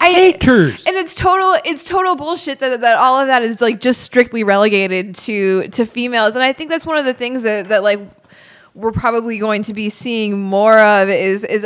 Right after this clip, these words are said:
Speaker 1: uh, like, people being willing and able to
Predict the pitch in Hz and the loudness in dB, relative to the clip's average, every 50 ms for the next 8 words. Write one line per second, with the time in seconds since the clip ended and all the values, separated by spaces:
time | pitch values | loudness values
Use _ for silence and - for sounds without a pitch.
0 | - - - 202 147 220 214 214 - 269 254 254 269 247 220 247 247 240 233 226 | -4 -2 -2 -2 -2 -4 -8 -8 -8 -10 -10 -8 -8 -8 -8 -8 -8 -6 -6 -6
1 | 220 214 220 226 233 233 233 226 226 220 - - 208 220 208 214 208 208 - - | -8 -6 -6 -6 -4 -4 -4 -4 -6 -6 -4 -4 -4 -2 -4 -4 -6 -8 -8 -8
2 | 247 226 214 208 196 | -8 -6 -6 -6 -8